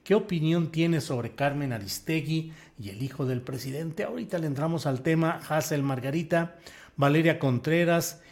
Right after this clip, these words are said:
"En espera del periodista más acertado y sin favoritismo". Yo también estoy esperándolo a ver dónde aparece por ahí. No, muchas gracias, Valeria, muy amable. Eh, "Hola, Julio, muchísimo tiempo de no poder verlo, gusto de poder escucharlo y saludar a su audiencia",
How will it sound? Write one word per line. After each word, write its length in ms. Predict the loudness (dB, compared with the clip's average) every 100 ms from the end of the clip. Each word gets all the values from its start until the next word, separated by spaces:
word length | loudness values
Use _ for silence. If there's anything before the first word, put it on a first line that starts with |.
| -12
"En 140 | -6 -6
espera 340 | -4 -4 -4
del 140 | -4
periodista 480 | -6 -8 -4 -4 -4
más 240 | -4 -4 -4
acertado 560 | -6 -8 -4 -2 0
y 60 | -2
sin 280 | -4 -6 -4
favoritismo". 760 | -6 -4 -8 -2 0 2 2
Yo 160 | 4 2
también 460 | 0 -2 -2 -2 -6 -18 -20
estoy 260 | -6 -4 -2
esperándolo 640 | -4 -2 2 2 4 2
a 40 |
ver 180 | 4 2
dónde 240 | 2 2 2
aparece 420 | 2 0 0 -2
por 180 | -2 0
ahí. 280 | 0 -2 -8 -18
No, 160 | -10 -2
muchas 300 | -2 2 2
gracias, 300 | 2 0 -2
Valeria, 500 | -2 0 0 -2 -4 -16 -20 -20 -4
muy 220 | 0 2
amable. 720 | 4 2 2 2 2 0 -6 -16 -20 -20 _ 0
Eh, 720 | 4 6 6 6 6 2 -4 -20 -20 -20 _
"Hola, 220 | 4 6 6
Julio, 300 | 6 4 6
muchísimo 480 | 6 4 4 4
tiempo 280 | 4 2 4
de 100 | 4
no 120 | 4
poder 260 | 2 2 2
verlo, 380 | 4 4 6 2
gusto 340 | 2 0 0
de 60 | 0
poder 280 | -2 -2 -2
escucharlo 540 | -2 -4 0 2 2
y 60 | 0
saludar 640 | 0 0 2 4 2 2
a 140 | -2 -2
su 160 | 0
audiencia", 840 | 0 0 2 2 2 0 -4 -4